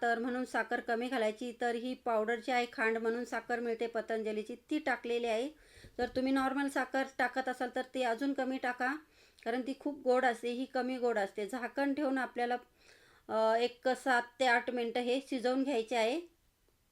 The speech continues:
आणि त्यानंतर आपल्याला इथे एक वाटी डेसिकेटेड कोकोनट टाकायचं आहे, एक वाटी मी ड्रायफ्रूटची पावडर, हे सगळ्या प्रकारचे ड्रायफ्रूट आहे यामध्ये, जे तुमच्याकडे असेल ते तुम्ही दळून यामध्ये टाकू शकता.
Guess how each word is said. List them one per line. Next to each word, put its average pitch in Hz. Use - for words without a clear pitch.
आणि 226
त्यानंतर 254
आपल्याला 233
इथे 240
एक 226
वाटी 233
डेसिकेटेड 233
कोकोनट 233
टाकायचं 220
आहे, 220
एक 226
वाटी 233
मी 233
ड्रायफ्रूटची 226
पावडर, 240
हे 240
सगळ्या 240
प्रकारचे 240
ड्रायफ्रूट 226
आहे 226
यामध्ये, 214
जे 254
तुमच्याकडे 269
असेल 262
ते 262
तुम्ही 240
दळून 233
यामध्ये 214
टाकू 247
शकता. 233